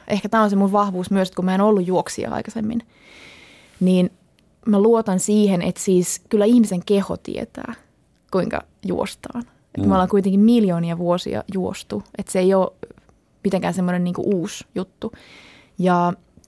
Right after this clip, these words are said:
Speaker 1: ja mun treenit ihan nyt nää viimeiset kaksi vuotta, niin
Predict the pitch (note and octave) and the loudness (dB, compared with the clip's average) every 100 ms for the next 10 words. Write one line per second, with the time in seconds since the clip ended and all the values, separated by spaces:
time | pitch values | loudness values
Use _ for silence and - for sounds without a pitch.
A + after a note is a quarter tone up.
0 | _ _ _ _ _ - - F#3+ F#3 F3+ | _ _ _ _ _ -18 -2 2 2 0
1 | A#3 A#3 G#3+ F3+ - F#3 F#3 F3 _ _ | 0 2 2 0 -2 0 0 -2 _ _
2 | _ F#3+ F3 F3+ F#3+ F3+ F3+ G3+ G#3 - | _ -8 -4 -2 0 -2 -2 -2 -2 -4
3 | F#3+ E3+ - - F#3 - - F3+ F3 | -2 -2 -4 -12 -12 -12 -6 -4 -2